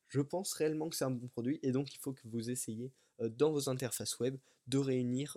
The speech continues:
euh, tous ces, toutes ces, j'ai pas le mot, tous ces, toutes ces conditions, euh, pour que finalement votre produit soit un bon produit. Euh, donc vous aussi, vous pouvez étudier des produits, euh, physiques qui vous entourent pour en tirer des leçons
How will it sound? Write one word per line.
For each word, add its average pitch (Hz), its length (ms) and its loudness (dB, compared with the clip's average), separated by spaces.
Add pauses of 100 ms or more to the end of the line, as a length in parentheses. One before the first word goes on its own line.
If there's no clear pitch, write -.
euh, 107 260 -6
tous - 140 -20
ces, 101 440 -10 (480)
toutes - 180 -18
ces, 107 320 -14 (1120)
j'ai 120 160 0
pas 127 140 2
le 113 60 2
mot, 117 180 0
tous - 160 -12
ces, 104 480 -8
toutes - 140 -14
ces 135 100 0
conditions, 127 640 -2 (380)
euh, 104 240 -4 (100)
pour - 160 -6
que - 80 -6
finalement 120 480 -4 (140)
votre 139 260 0
produit 113 380 -4
soit - 580 -2
un 120 80 -6
bon 127 400 -2
produit. - 580 -10 (800)
Euh, 151 400 6
donc 170 360 2
vous 156 300 0
aussi, 233 280 2
vous 143 100 -4
pouvez 131 220 2
étudier 160 340 -6
des 151 160 4
produits, 160 540 -4
euh, - 80 -10
physiques 190 500 -6
qui - 120 -10
vous 156 200 -4
entourent 147 360 -2
pour 120 200 -6
en 117 80 -6
tirer 135 240 -4
des 120 140 0
leçons 123 340 -4